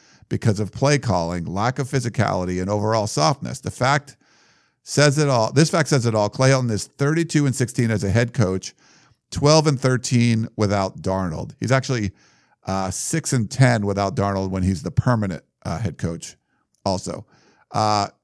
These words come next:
su-, uh, sure, he was the head coach during Sam's career, but it took a one and three start to make that change, and Sam covered up the staff's pathetic game plans and coaching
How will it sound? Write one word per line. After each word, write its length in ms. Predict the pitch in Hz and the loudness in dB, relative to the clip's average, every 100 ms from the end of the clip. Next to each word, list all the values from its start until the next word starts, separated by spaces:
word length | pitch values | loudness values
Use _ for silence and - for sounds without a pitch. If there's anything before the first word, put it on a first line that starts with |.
| _ _ | _ _
su-, 380 | - - - 160 - | -8 -4 -2 -2 -2
uh, 200 | 101 - | -2 -2
sure, 360 | - - 180 160 | -4 0 4 6
he 100 | 139 | 6
was 140 | 127 | 6
the 60 | 120 | 6
head 140 | 120 | 4
coach 240 | 127 117 - | 4 2 0
during 220 | 117 104 | -2 0
Sam's 400 | - 139 139 - | 0 2 0 -4
career, 320 | 113 92 90 | -6 -4 -4
but 180 | 92 110 | -2 -2
it 140 | 107 | -2
took 180 | 147 139 | -2 0
a 80 | 117 | 0
one 240 | 101 127 | 2 2
and 100 | 143 | 2
three 160 | 131 131 | 0 -2
start 320 | - 107 104 | 0 -2 0
to 100 | 101 | 0
make 220 | 123 180 | 0 0
that 200 | 110 101 | -2 -4
change, 460 | - 95 92 101 101 _ _ _ _ | -4 -6 -4 -6 -8 _ _ _ _
and 140 | 110 101 | -2 0
Sam 340 | 135 139 135 | 2 2 2
covered 320 | - 127 123 | 2 2 2
up 120 | 123 | 0
the 100 | - | -2
staff's 340 | - 113 110 - | -4 0 -2 -2
pathetic 420 | 101 - 143 123 | -4 0 0 0
game 240 | 120 123 | -2 -2
plans 520 | 113 110 107 101 95 - _ _ _ _ - | -2 -4 -4 -4 -6 -10 _ _ _ _ -6
and 120 | 107 | -4
coaching 500 | - 123 117 123 113 | 2 2 4 0 0